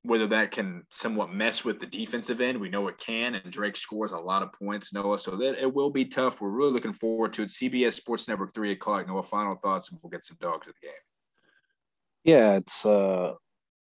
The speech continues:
Speaker 2: it's a, it's an opportunity to stay hot, uh, win five games going into Saint Louis. Um, if you would, uh, said we had this opportunity about a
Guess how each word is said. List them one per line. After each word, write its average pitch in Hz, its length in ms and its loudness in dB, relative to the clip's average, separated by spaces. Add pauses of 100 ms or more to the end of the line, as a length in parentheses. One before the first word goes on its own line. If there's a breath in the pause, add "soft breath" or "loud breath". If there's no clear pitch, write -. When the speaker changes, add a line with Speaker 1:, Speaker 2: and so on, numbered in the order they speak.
(200)
Speaker 2:
it's - 280 0
a, 113 520 8 (440)
it's - 180 -2
an 120 100 2
opportunity 131 580 4
to 123 80 2
stay 127 260 6
hot, 127 420 4 (120)
uh, 110 200 -2
win 113 260 0
five 123 380 4
games 123 380 2
going 120 260 -2
into 113 200 -2
Saint 110 280 -4
Louis. 113 480 6 (520 soft breath)
Um, 101 640 0 (520)
if - 240 -2
you 113 200 4
would, 113 140 8
uh, 107 360 6 (380 loud breath)
said 120 200 6
we 123 100 10
had 123 160 10
this 120 180 2
opportunity 127 640 6
about 120 260 4
a 113 320 2